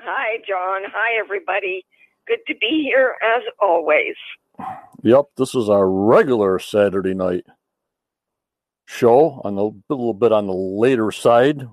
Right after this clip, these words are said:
Speaker 2: When the season starts, we're usually on about seven P M. But maybe we'll keep this time, Judy. I don't know. What do you guys think?
Speaker 1: Well, I, I, it's certainly okay with me.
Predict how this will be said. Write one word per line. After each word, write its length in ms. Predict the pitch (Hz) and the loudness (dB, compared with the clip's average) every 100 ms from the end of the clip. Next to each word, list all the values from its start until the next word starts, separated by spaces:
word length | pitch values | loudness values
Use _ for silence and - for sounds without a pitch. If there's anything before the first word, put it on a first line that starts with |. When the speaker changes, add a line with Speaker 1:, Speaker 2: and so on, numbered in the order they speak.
| _ _ _ _ | _ _ _ _
Speaker 2:
When 180 | 98 | -12
the 100 | 95 | -10
season 400 | 87 139 131 107 | -4 -2 -2 -4
starts, 440 | 101 - 110 120 - | -8 2 2 2 0
we're 140 | 101 | -2
usually 320 | 110 101 95 | -2 -2 -2
on 200 | 98 104 | -2 -2
about 260 | 101 101 95 | 0 0 0
seven 420 | - 131 127 101 | -2 0 0 -2
P 220 | - 101 | -6 -6
M. 280 | 98 110 127 _ _ _ _ _ _ _ _ _ - | -4 -4 -8 _ _ _ _ _ _ _ _ _ 0
But 240 | 175 156 | 2 2
maybe 280 | 151 175 165 | 4 4 6
we'll 180 | 151 139 | 4 2
keep 300 | - 160 - | 0 -2 0
this 260 | 107 - | -2 -2
time, 400 | - 107 101 92 | -2 0 0 -4
Judy. 320 | 95 131 147 | -4 -2 2
I 100 | 135 | 4
don't 140 | 131 101 | 4 2
know. 120 | 101 | 0
What 180 | 110 110 | -2 -2
do 40 | |
you 80 | 110 | -2
guys 300 | 101 92 - | 0 -2 -4
think? 260 | 104 85 _ _ _ _ _ _ _ _ _ _ _ _ _ _ _ 277 | -12 -12 _ _ _ _ _ _ _ _ _ _ _ _ _ _ _ -18
Speaker 1:
Well, 100 | 370 | -14
I, 540 | 494 - 240 254 - 165 | -14 -8 -6 -6 -10 -6
I, 160 | 170 220 | -4 -4
it's 120 | - - | -10 -4
certainly 300 | 294 220 254 247 | -4 -2 -2 -2
okay 260 | - 262 233 | 0 0 0
with 140 | 208 196 | -2 -6
me. 480 | 196 254 208 247 | -6 -4 -4 -6